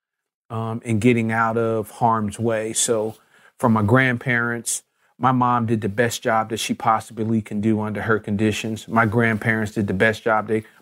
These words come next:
my godparents. I've had, always had support, even those people in the community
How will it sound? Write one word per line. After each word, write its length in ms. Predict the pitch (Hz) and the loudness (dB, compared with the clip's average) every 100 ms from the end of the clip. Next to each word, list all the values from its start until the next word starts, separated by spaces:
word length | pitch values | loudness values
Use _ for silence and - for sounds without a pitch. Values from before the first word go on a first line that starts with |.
| - | -2
my 120 | 117 | 2
godparents. 880 | 113 113 110 - 113 107 110 - - _ _ _ _ _ _ _ | 4 2 0 -4 -6 -4 -8 -12 -20 _ _ _ _ _ _ _
I've 200 | 156 175 | 2 2
had, 260 | - 131 120 - | 0 -8 -8 -4
always 500 | 131 160 127 110 101 | 0 0 0 -2 -8
had 240 | 110 101 | -12 -14
support, 380 | - - 113 104 | -16 -16 -12 -10
even 300 | - 131 135 | -4 -2 -2
those 280 | 127 127 127 | 0 0 0
people 360 | - 135 - 120 | 0 -2 0 -4
in 80 | 113 | -6
the 80 | |
community 580 | 107 113 120 117 101 104 | -6 -2 0 -2 -4 -16